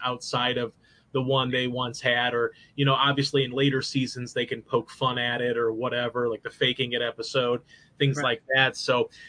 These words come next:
Speaker 1: um, I think this is a good groundwork for them to kind of, you know, they finally set ground rules of, you know, I'm gonna talk about the, you know, I, you know, she met the guy from Wall Street that happened to be good looking and funny,
Speaker 2: Mm-hmm.
Speaker 1: and it kind of rubbed him the wrong way because I don't think Jerry cared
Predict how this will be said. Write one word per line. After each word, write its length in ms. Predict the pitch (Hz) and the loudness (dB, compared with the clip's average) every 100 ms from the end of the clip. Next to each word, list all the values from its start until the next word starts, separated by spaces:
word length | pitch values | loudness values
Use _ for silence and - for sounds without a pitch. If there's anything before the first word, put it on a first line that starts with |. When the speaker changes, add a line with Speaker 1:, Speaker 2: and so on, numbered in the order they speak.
| - - | -14 -4
Speaker 1:
um, 340 | 131 131 131 | 2 2 0
I 120 | 143 151 | -2 -2
think 180 | 240 | -2
this 160 | 185 151 | -4 -2
is 80 | 147 | 0
a 60 | |
good 240 | 139 170 135 | 2 2 0
groundwork 760 | 131 127 160 185 131 135 135 | 0 2 4 2 2 2 0
for 200 | - 139 | -2 -4
them 420 | 123 131 131 131 127 _ _ _ _ | 0 0 0 -2 -8 _ _ _ _
to 100 | 143 | -6
kind 280 | 139 143 139 | 0 4 6
of, 260 | 135 123 131 | 4 2 -2
you 80 | |
know, 100 | 135 | -2
they 140 | 127 127 | -2 -2
finally 400 | - 147 147 135 | 4 4 4 0
set 320 | - 147 139 | 0 -2 0
ground 340 | 127 135 147 | 2 2 2
rules 440 | 131 131 127 127 131 | 0 -2 -2 -4 -2
of, 260 | 123 120 - | -2 -2 -4
you 80 | 131 | -12
know, 160 | 120 117 | -10 -4
I'm 160 | 156 233 | -4 -2
gonna 160 | 277 | -4
talk 280 | 269 302 311 | -6 -4 0
about 460 | 156 135 127 120 123 | 2 2 0 -4 -6
the, 100 | 127 | -6
you 320 | 123 120 127 | -4 -6 -4
know, 200 | 123 120 | -4 -4
I, 160 | 120 135 _ | -6 -10 _
you 140 | 143 | -6
know, 60 | 139 | -4
she 200 | - 147 | -4 -4
met 180 | 131 - | -4 -6
the 60 | 123 | -2
guy 260 | 123 127 | 2 2
from 200 | 123 131 113 | 2 -4 -2
Wall 260 | 123 127 | 0 0
Street 460 | 131 - 131 123 120 | -2 -4 -4 -4 -4
that 160 | 120 117 | -6 -4
happened 300 | 123 120 120 | -4 -6 -12
to 60 | |
be 140 | 117 - | -16 -2
good 160 | 147 135 | 2 2
looking 560 | 131 135 135 127 127 | 2 0 -2 -4 -8
and 100 | 117 - | -12 -14
funny, 640 | - 143 135 135 131 131 | -4 0 0 0 -2 -6
Speaker 2:
Mm-hmm. 420 | _ _ - - 131 | _ _ -20 -10 -2
Speaker 1:
and 80 | |
it 100 | 135 - | -2 4
kind 180 | 143 | 4
of 140 | 135 135 | 4 4
rubbed 200 | 139 - | 2 2
him 140 | 175 | 0
the 80 | 156 | 4
wrong 300 | 135 131 127 | 4 4 2
way 180 | 127 131 | -2 -2
because 340 | 127 139 127 | -4 -2 0
I 100 | 151 | 2
don't 160 | 175 160 | 0 0
think 200 | 160 139 | -2 -2
Jerry 340 | - 147 143 | 2 4 4
cared 600 | - - 131 131 139 151 | 0 -2 2 4 6 4